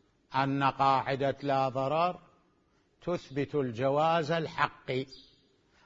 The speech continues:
قادرة على إثبات الجواز الحقي، وليس كما تقول هي لا قدرة لها، إنما تثبت أصل الجواز،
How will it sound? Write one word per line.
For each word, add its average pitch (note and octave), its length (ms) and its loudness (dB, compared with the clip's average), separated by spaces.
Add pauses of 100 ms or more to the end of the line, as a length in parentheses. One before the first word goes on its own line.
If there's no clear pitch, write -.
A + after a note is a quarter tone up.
(120)
قادرة D3+ 500 10
على C3+ 600 4
إثبات E3 500 2
الجواز D3 680 4
الحقي، C#3+ 720 4 (2250)
وليس C#3 480 4
كما D3+ 460 2
تقول C#3+ 520 -2 (280)
هي D3+ 280 2
لا C#3 220 6
قدرة C#3 520 0
لها، B2+ 580 2 (1600)
إنما D3+ 560 6
تثبت D#3+ 480 0
أصل G3+ 380 4
الجواز، D3+ 680 6